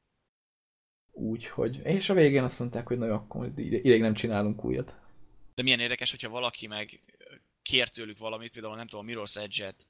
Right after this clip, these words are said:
Speaker 2: hányan imádkozták ma, hogy legyen folytatás, meg minden, azzal meg folyamatosan tolták, tolták, tolták. Közben volt egy-kettő cím, és akkor azt meg kinyírták. Vagy hát próbálták kinyírni.
Speaker 1: Hát igen.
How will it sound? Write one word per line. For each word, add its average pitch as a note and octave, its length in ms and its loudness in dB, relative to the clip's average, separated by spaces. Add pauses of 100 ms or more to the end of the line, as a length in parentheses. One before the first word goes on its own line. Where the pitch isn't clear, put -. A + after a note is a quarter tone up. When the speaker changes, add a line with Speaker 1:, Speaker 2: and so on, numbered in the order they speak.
Speaker 2:
hányan A2 640 -2
imádkozták G#2 600 -4
ma, G#2+ 60 -12
hogy G2 100 -4
legyen G#2+ 240 -2
folytatás, G2+ 580 -2
meg G2 100 -12
minden, G#2+ 200 -8
azzal A2+ 220 -2
meg A#2 100 -4
folyamatosan - 640 -4
tolták, G2 460 -2
tolták, - 480 -6
tolták. - 460 -2 (520)
Közben A#2+ 220 2
volt A#2+ 220 4
egy-kettő G2 420 0
cím, B2+ 360 -4 (720)
és A2 100 -4
akkor - 140 -8
azt G#2 140 -6
meg G2+ 120 -14
kinyírták. - 640 -14
Vagy - 160 -6
hát - 220 -6 (180)
próbálták F2+ 500 -6
kinyírni. - 460 -14 (960)
Speaker 1:
Hát - 180 -12
igen. A2 300 -4